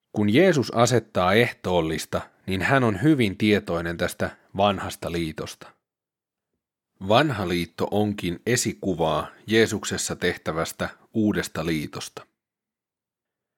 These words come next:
Asettaessaan ehtoollista, eli uutta liittoa, Jeesus otti leivän, siunasi,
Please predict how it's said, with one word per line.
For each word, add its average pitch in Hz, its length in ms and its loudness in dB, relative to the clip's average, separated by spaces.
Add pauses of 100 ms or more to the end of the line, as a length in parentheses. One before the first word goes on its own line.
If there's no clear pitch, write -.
(460)
Asettaessaan 110 800 2
ehtoollista, 87 960 -2 (480)
eli 107 280 2
uutta 110 440 -2
liittoa, 95 720 -4 (1080)
Jeesus 123 560 0 (200)
otti 107 460 0
leivän, 104 520 2 (140)
siunasi, 101 640 0